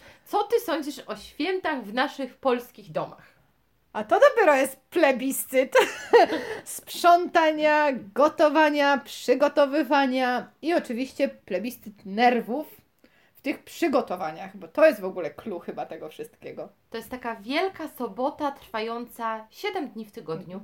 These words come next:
Speaker 2: No, no,
Speaker 1: przed świętami.
Speaker 2: No minimum. <laughs> Minimum. Przecież te przygotowania to ja od listopada słyszę. Jaki będzie repertuar ciast w tym roku? I co roku masz ten sam, patrz, ale co roku debatujesz. No bo
Speaker 1: Sernik.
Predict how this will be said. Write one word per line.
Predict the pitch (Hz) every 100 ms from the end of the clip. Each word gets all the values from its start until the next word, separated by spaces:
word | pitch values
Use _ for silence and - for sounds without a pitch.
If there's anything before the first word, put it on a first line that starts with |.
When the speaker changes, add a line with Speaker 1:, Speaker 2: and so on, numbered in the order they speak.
| -
Speaker 2:
No, | 185
no, | 190 196 202 208
Speaker 1:
przed | 214 196
świętami. | - 196 175 170 _ _ _ _ _ _
Speaker 2:
No | 196
minimum. | 202 277 392 190 - 185 - - 196 - 240
<laughs> | 311 302 - - -
Minimum. | 214 453 311 220 269 320 - - - -
Przecież | 214 214
te | 277
przygotowania | - 262 285 262 262 269
to | 269
ja | 269 277
od | 233 240 262 277
listopada | 262 294 - 359 440 320
słyszę. | 285 269 254 240 214 190 220 220 - _
Jaki | 262 359 392
będzie | 349 320 330
repertuar | 311 311 285 277 415 359 311
ciast | - 294 -
w | -
tym | 320 277
roku? | 247 220 392 480 571 - -
I | 359
co | 480
roku | 554 508 480
masz | 427
ten | 381 359
sam, | 285 226
patrz, | 214 196 202 -
ale | 254 254
co | 247 302
roku | 440 440 440
debatujesz. | 427 302 302 196 127 - - - -
No | 240
bo | 294 247
Speaker 1:
Sernik. | 208 202 214